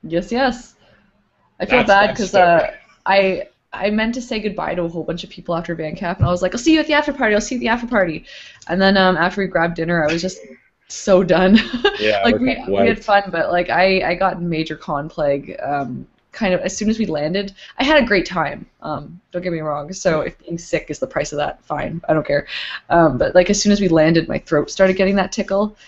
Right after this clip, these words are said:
Speaker 1: and then by the next
Speaker 2: I
Speaker 1: day it was just full on, like, just coughing and
Speaker 2: I
Speaker 1: off-
Speaker 2: feel it's the airplane that's doing it to you. It's
Speaker 1: I
Speaker 2: like the
Speaker 1: think it's the
Speaker 2: circulated air or
Speaker 1: airplanes. I'm just
Speaker 2: something.
Speaker 1: stuck with
Speaker 2: You,
Speaker 1: a bunch of
Speaker 2: you've never been good with airplane health.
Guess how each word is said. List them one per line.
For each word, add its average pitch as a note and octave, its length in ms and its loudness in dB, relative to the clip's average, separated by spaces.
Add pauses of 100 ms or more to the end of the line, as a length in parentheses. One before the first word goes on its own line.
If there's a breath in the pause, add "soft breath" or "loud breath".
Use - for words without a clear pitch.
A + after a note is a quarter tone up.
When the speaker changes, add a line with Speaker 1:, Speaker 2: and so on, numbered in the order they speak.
(160 soft breath)
Speaker 1:
and F3 100 2
then F3+ 80 4
by D#3+ 100 2
the E3 60 2
next E3 200 2
Speaker 2:
I - 20 4
Speaker 1:
day D#3 160 2
it C#3+ 80 2
was C3 100 -8
just - 300 -14
full F#3+ 220 6
on, F3+ 420 2 (160)
like, B2+ 400 -4 (240)
just - 360 -14
coughing F3+ 840 0
and D#3 160 -8
Speaker 2:
I F#3+ 40 2
Speaker 1:
off- - 140 2
Speaker 2:
feel F#4+ 100 8
it's G3+ 160 4
the C#3 160 0
airplane A2 440 2
that's G2 160 -4
doing A#2 280 -2
it G2+ 140 -4
to - 160 -18
you. F#2 160 -10
It's G2 100 -6
Speaker 1:
I A#3+ 40 2
Speaker 2:
like C4+ 100 0
the D#4+ 100 2
Speaker 1:
think D#4 160 -8
it's G#3+ 60 -8
the - 60 -10
Speaker 2:
circulated G#3 340 0
air G3 100 0
or F3+ 40 0
Speaker 1:
airplanes. F#3+ 120 0
I'm G3 200 -4
just A#3+ 120 -2
Speaker 2:
something. - 140 -8
Speaker 1:
stuck A#3+ 160 -6
with A3+ 80 -2
Speaker 2:
You, G#3+ 80 0
Speaker 1:
a - 20 0
bunch G#3+ 160 2
of - 60 -10
Speaker 2:
you've E3+ 180 -2
never C3 440 2
been G2+ 160 -2
good F#2+ 180 -6
with F#2+ 160 -6
airplane F#2 400 -2
health. - 260 -16